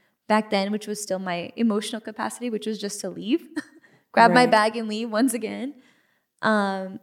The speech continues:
Speaker 1: and just let that be that. But it's,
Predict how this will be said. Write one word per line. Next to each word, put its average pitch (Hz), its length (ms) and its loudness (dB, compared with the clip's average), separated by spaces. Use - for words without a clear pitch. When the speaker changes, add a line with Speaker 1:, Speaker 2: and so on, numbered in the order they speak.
Speaker 1:
and 208 180 0
just 196 200 -10
let 202 160 -6
that 196 180 -6
be 190 120 -8
that. 185 380 -6
But 233 220 0
it's, - 280 -4